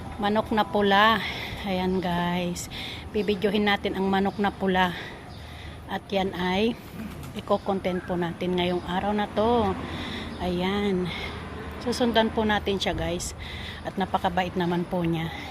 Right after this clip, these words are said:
Ayan, ang manok na pula. Ayan, guys. Para po siya'y maamo, dahan-dahanin po natin siyang videohan. At ating iko-content ang manok na pula. Ayan, guys, ang manok na pula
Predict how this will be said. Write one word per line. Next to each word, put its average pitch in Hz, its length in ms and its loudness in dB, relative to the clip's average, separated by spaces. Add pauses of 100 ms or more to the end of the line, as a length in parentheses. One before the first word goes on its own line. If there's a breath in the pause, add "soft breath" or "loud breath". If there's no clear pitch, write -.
(220 loud breath)
Ayan, 165 240 -4
ang 190 160 -2
manok 208 400 2
na 220 80 2
pula. 180 400 0 (720 loud breath)
Ayan, 175 320 0
guys. 160 400 -6 (1000 loud breath)
Para 202 240 0
po - 80 2
siya'y 240 240 6
maamo, 196 400 4
dahan-dahanin 185 960 0
po 190 80 0
natin 180 320 -2
siyang 208 240 2
videohan. 185 640 0 (640 loud breath)
At - 160 -6
ating 196 320 0
iko-content 202 800 0
ang 190 160 0
manok 185 320 0
na 185 80 2
pula. 170 400 -2 (320 loud breath)
Ayan, 214 320 2
guys, 190 480 0
ang 185 160 0
manok 190 240 0
na 208 80 -2
pula 190 320 -2